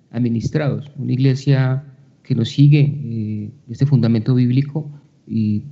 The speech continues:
a-, en relación al sacramento no, no se podría llamar o definir como una iglesia verdadera. Esa que es otra, una característica muy importante que se suma a la, eh, fiel predicación de las Escrituras y la Biblia como ese fundamento principal.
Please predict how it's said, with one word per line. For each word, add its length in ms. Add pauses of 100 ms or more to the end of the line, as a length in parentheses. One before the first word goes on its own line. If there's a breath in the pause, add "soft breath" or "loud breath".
(140)
a-, 240 (140)
en 120
relación 340
al 60
sacramento 500
no, 160
no 200
se 100
podría 600 (180)
llamar 320
o 80
definir 260
como 180
una 100
iglesia 300
verdadera. 320
Esa 180
que 200
es 120
otra, 360
una 160
característica 560 (400 loud breath)
muy 180
importante 800 (180)
que 140
se 160
suma 560
a 60
la, 520 (120)
eh, 200
fiel 220
predicación 640
de 80
las 120
Escrituras 480
y 200
la 100
Biblia 260
como 200
ese 160
fundamento 500
principal. 500